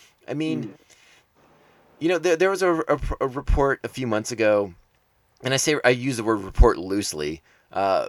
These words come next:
Speaker 1: because it was, again, another person with a YouTube channel who operates under a mysterious, you know, fake
Speaker 2: <laughs>
Speaker 1: name, uh,
Speaker 2: Yeah.
Speaker 1: claiming that Disney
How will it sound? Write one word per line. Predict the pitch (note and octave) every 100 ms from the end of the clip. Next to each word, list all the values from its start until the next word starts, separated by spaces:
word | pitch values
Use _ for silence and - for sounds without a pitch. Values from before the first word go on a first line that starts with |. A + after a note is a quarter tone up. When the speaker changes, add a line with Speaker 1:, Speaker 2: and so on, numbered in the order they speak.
| -
Speaker 1:
because | A2+ B2 A2+
it | A2
was, | G#2+ F#2+
again, | A2+ A2+ B2
another | F#2 G#2 A2+
person | B2 A#2 A#2
with | G#2
a | G2
YouTube | G2+ A#2+ G#2+
channel | F#2+ G2 F#2 F#2+
who | F#2 G#2+ G2 -
operates | F#2 - G2+ G2
under | G2+ G2
a |
mysterious, | F#2+ - A2+ G#2 F#2+ - - _ -
you | F#2+
know, | E2+ E2
fake | - G#2
Speaker 2:
<laughs> | G#2+ A#2+
Speaker 1:
name, | G#2+ F#2 F2+ - _ _ _ -
uh, | F#2
Speaker 2:
Yeah. | B2+
Speaker 1:
claiming | B2+ B2 A#2+
that | A2
Disney | G#2 B2+ A#2+ A2